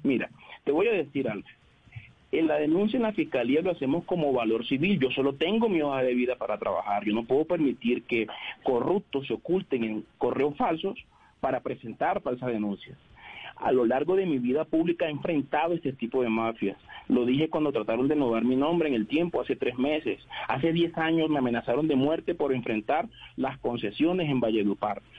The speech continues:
Y esto me recuerda hoy, Valeria y Sebastián, que la ley bianual de regalías tiene una acción presu-, una, una asignación presupuestal que el gobierno verá cómo se la gasta.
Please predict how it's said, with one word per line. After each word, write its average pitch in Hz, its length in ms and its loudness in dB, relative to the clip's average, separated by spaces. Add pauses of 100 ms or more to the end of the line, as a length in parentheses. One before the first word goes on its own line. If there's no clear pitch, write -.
(140)
Y 110 220 4
esto 135 240 -2
me 196 100 2
recuerda 117 640 -2 (300)
hoy, 135 420 0
Valeria 107 600 -4
y 113 140 -2
Sebastián, 107 580 -2 (260)
que 143 140 2
la 135 100 2
ley 135 200 2
bianual 160 420 0
de 170 80 0
regalías 131 500 0 (220)
tiene 202 320 2
una 165 120 2
acción 131 260 -2
presu-, 131 240 -4
una, 139 180 2 (120)
una 127 520 0 (300)
asignación 127 540 0
presupuestal 131 600 -2
que 147 100 0
el 147 60 0
gobierno 120 440 2
verá 113 200 2
cómo 156 440 -2
se 127 100 -4
la 101 140 -2
gasta. 123 440 -2